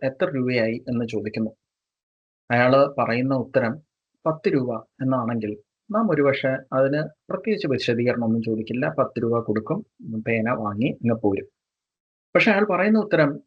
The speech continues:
നൂറ് രൂപ എന്നിരിക്കട്ടെ. അങ്ങനെയാണെങ്കിൽ നാം ഒരുപക്ഷെ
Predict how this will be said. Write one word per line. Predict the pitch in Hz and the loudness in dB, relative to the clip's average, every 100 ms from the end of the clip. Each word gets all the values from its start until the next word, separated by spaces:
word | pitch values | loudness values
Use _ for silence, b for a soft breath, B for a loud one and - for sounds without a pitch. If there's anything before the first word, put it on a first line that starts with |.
| - | -6
നൂറ് | 143 156 185 208 165 | 0 2 4 4 4
രൂപ | 120 107 - 123 | 2 -2 -6 -6
എന്നിരിക്കട്ടെ. | 120 110 107 104 101 _ _ _ _ _ _ _ _ _ _ - | -6 -4 -8 -10 -12 _ _ _ _ _ _ _ _ _ _ -2
അങ്ങനെയാണെങ്കിൽ | 165 226 214 175 165 165 170 _ _ _ _ _ - | 2 4 2 0 0 0 -2 _ _ _ _ _ -4
നാം | 165 175 185 214 | 0 2 0 2
ഒരുപക്ഷെ | 160 170 165 - 143 | 2 4 2 0 -2